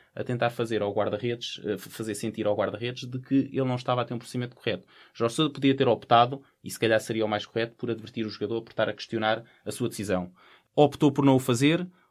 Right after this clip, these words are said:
optou por ter aquela linguagem que, eh, sublinho, eh, não é, não é ideal, mas que compreendo e, e em, o Jorge não precisa que o defendam, mas o Jorge Sousa é das pessoas, e digo pessoas, mais corretas que existem no futebol português. Eh,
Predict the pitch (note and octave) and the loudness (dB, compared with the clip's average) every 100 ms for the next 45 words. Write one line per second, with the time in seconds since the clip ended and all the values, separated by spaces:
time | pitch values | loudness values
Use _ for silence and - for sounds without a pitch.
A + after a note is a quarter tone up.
0 | - C3+ C3 - D3+ C3+ - C#3 C3 B2+ | 2 2 2 0 -2 -2 2 4 4 2
1 | B2 A#2+ A#2 A2 A2+ A#2+ D3+ D#3 - - | 2 4 2 4 4 4 0 -6 -12 -4
2 | B2+ A#2+ G2 G#2+ G2 F2+ - B2 B2 A#2+ | 0 0 0 -2 -4 -4 -2 2 4 4
3 | G#2+ G#2 _ _ - A2 A#2 B2 B2+ C3 | 2 -6 _ _ 2 4 6 6 8 8
4 | A#2 - A2+ A#2 A#2 A2 G#2 G2 A2 A2+ | 6 4 0 2 4 4 2 4 6 6
5 | B2+ C#3 - _ - B2 C3 - - B2+ | 6 -2 -14 _ -2 2 2 2 -2 -2
6 | - C3 C3 C3+ A#2+ C3+ C#3 D#3 - B2 | -2 -2 0 2 4 4 0 -6 -10 -6
7 | B2 A#2 - - A2 G#2+ A2 G#2 G2+ - | -4 -6 -10 -10 -6 -4 -4 -4 -6 -8
8 | - G2+ G#2+ G#2 G#2+ - G#2+ G#2+ G#2+ G2+ | -10 -2 0 0 -6 -8 -8 -8 -8 -6
9 | A2 A2+ A#2 A#2 - - G2+ G#2+ A2 - | -4 -4 -4 -4 -4 -6 -6 -2 -2 -2
10 | A#2 A#2 A2 G#2+ G#2 - - - - A2+ | -6 -2 -2 0 -2 -4 -6 -4 -2 0
11 | B2 - G#2 G2+ G#2 - - A2+ A2 - | -2 -6 -10 -8 -10 -12 -6 -4 -4 -6
12 | - - A2 A#2 A2+ - A#2+ A#2 - A2 | -14 -8 4 4 4 0 0 0 -6 -6
13 | A2+ A2 - G#2+ G#2 - F#2+ F#2 - - | -6 -6 -4 -4 -4 -6 -6 -6 -10 -20
14 | - _ G2+ G#2 G#2 G2+ G2 G2 | -20 _ 2 6 8 6 6 2